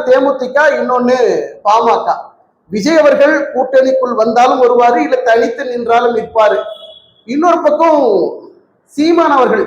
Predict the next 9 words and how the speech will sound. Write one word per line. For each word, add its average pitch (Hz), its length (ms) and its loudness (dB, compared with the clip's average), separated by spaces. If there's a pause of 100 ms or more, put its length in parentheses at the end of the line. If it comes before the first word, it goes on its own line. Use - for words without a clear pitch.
(120)
நாம் 240 380 -2
தமிழர் 285 240 -2
கட்சி 233 260 0
வந்து 226 300 -4
தனித்து 240 420 -4
தான் 285 280 -4
போட்டிங்கிறது 240 580 -2 (120)
டிக்ளேர் - 360 -2
பண்ணிட்டதுனால, 190 560 -4